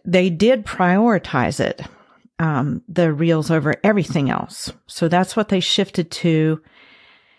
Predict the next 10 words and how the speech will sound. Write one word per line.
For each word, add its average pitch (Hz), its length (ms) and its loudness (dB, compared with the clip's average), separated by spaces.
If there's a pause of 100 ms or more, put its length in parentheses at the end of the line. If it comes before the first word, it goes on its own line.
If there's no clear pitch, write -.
(480)
And 185 260 2
yet, 190 580 2 (500)
um, 156 600 -2 (880)
so - 160 2
the 202 100 2
pe-, 220 240 -2
so 196 300 0
some 208 240 -2
people 190 300 -2
were 165 340 -2